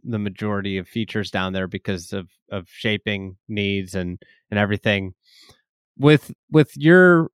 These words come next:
life as a golf architect, what is the toughest thing from going to being, going from being predominantly an editor, where you look at what somebody else built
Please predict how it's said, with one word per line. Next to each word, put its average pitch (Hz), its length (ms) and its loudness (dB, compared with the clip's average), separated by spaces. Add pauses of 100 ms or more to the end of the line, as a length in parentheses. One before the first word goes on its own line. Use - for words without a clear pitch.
life 131 420 2
as 113 140 -2
a 117 40 -4
golf 113 280 2
architect, 131 720 0 (300)
what 151 460 2 (440)
is 131 300 2
the 131 100 4
toughest - 600 -2
thing 120 280 0
from 113 240 -4
going 117 340 0
to 113 60 0
being, 110 440 -2 (360)
going 127 260 4
from 113 200 -4
being 117 260 2
predominantly 113 1120 0
an 113 100 -2
editor, 95 720 -2
where 107 500 2
you 120 240 0
look 120 220 -2
at 113 80 -2
what 110 220 -4
somebody 107 400 -2
else 107 320 -2
built 107 280 -2